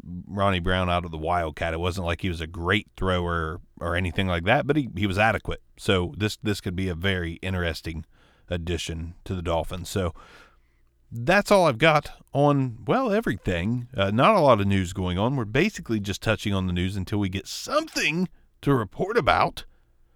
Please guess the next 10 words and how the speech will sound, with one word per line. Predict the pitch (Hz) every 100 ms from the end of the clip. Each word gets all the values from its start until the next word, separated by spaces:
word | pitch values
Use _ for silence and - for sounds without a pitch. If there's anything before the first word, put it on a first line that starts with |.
| _ _ -
But | 104 - - - _ _ _ _ -
that | 113 104
being | 95 95 87
said, | - 98 95 - _ _ _
still | - - 247
excited | - 127 101 85 87 - _
to | 117
talk | 101 101 -
Dolphins | 98 95 - 87 92
news | 110 107 98